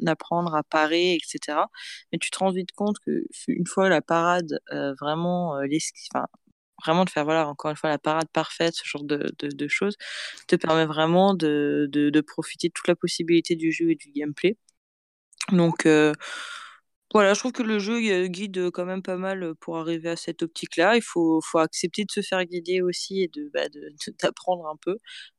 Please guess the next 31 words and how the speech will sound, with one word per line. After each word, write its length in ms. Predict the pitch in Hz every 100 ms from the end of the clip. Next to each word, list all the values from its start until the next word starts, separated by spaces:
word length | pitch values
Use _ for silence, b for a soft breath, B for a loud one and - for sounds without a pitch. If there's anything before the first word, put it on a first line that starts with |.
| -
Euh, 220 | 170 160
pareil, 560 | 156 175 170 185 180 165
euh, 220 | 156 156
que, 120 | -
euh, 560 | 160 156 151 - - - - 175 -
que 100 | -
ce 80 | 170
qui 120 | -
a 40 | 170
été 220 | 165 170
dit, 160 | 170
moi, 120 | 196 190
c'est 140 | -
un 40 |
peu 100 | 165
la 120 | 180 170
Dame 180 | 175
Papillon 380 | 175 175 - 185
aussi, 220 | 180 -
parce 160 | 196 180
que 80 | 170
c'est 220 | - 170
celle 260 | - 190 185
qui, 400 | - - 170 175 B B B
je 80 | -
trouve, 260 | - 202 190
a 160 | 160
le, 280 | 160 160 156
le 100 | 151
gameplay 400 | 151 160 165 190
où 120 | 185